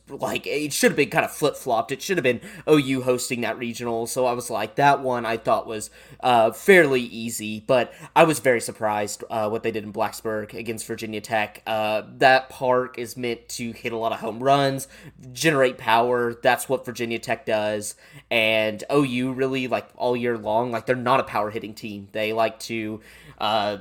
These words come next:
they like to get walks. They're top ten in walks. They get on base, and then they steal bases. They are top ten in stealing bags. Like, they just grab 'em,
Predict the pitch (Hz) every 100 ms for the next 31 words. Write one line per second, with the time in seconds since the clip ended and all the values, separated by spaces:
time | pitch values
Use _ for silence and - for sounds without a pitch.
0 | - 123 113 117 123 139 147 143 139 139
1 | - 117 98 156 - 180 156 151 151 156
2 | - - 165 123 151 160 160 165 185 -
3 | 147 135 139 - - 139 131 113 117 123
4 | 110 - 139 135 127 135 147 294 220 185
5 | 180 - 170 165 156 - 175 165 151 143
6 | 131 127 - - 135 139 160 151 147 147
7 | 139 143 147 160 165